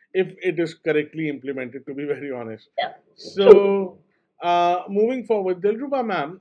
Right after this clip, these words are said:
Speaker 1: advanced technology has to become a mandate these days in a school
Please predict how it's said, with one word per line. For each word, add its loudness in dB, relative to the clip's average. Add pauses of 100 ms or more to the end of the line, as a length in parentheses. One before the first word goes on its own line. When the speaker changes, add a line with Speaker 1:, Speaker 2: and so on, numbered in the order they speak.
(120)
Speaker 1:
advanced -4
technology -4
has -4
to -4
become -2
a -4
mandate -2
these -6
days -4
in -4
a -6
school -4